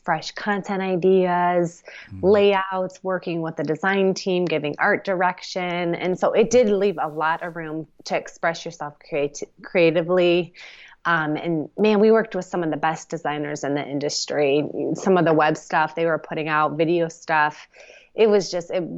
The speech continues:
Speaker 1: it blew my mind, and it always inspired me. So I just learned a lot. I soaked everything up. Like, every meeting, I was just watching them, soaking everything up.
Speaker 2: Hmm.
Speaker 1: Um, but yeah, it wasn't like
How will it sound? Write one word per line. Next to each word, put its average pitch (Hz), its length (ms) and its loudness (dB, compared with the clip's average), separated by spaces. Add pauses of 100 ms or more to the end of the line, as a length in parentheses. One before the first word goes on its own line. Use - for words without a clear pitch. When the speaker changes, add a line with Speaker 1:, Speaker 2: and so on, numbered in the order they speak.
(140)
Speaker 1:
it 190 140 0
blew 185 160 2
my 156 160 0
mind, 143 360 -2
and 151 140 -2
it 151 160 -6
always 156 440 0
inspired 143 580 -6
me. 139 180 -8
So 151 140 -2
I 151 120 2
just 170 240 -4
learned 151 220 -4
a 131 100 -4
lot. 143 300 0
I - 60 -2
soaked 175 420 -6
everything 170 460 -4
up. 143 180 -4
Like, 131 160 -8
every 180 240 2
meeting, 151 320 0
I 143 120 -2
was 147 140 -2
just 147 200 -6
watching 139 360 -4
them, 143 160 -6
soaking 147 400 -4
everything 160 440 0
up. 143 260 -2 (480)
Speaker 2:
Hmm. 165 80 -2
Speaker 1:
Um, 147 340 -2 (800)
but 254 180 4
yeah, 247 260 6
it 185 160 0
wasn't 196 380 -2
like 170 580 -8